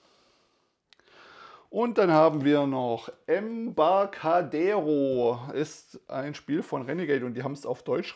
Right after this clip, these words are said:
selber rausgebracht, so wie ich das sehe. Ja, steht nichts anderes drauf.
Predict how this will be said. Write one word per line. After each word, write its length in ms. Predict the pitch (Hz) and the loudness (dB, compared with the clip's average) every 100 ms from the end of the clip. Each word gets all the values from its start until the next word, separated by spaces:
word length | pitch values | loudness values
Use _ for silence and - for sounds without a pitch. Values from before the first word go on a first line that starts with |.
| - | -16
selber 340 | - 175 190 | -8 -6 -4
rausgebracht, 560 | 120 - - 113 120 - | -4 -4 -6 -10 -10 -10
so 180 | 127 113 | -10 -8
wie 60 | |
ich 140 | 123 - | -10 -12
das 180 | 131 | -14
sehe. 240 | - 131 175 - _ _ _ _ _ _ _ _ _ - | -10 -10 -10 -14 _ _ _ _ _ _ _ _ _ -12
Ja, 260 | 117 147 - _ _ _ | -10 -10 -14 _ _ _
steht 260 | _ - 139 | _ -20 -20
nichts 180 | 131 139 | -20 -16
anderes 400 | 160 160 107 - | -14 -12 -12 -14
drauf. 460 | - 120 110 - | -12 -10 -12 -14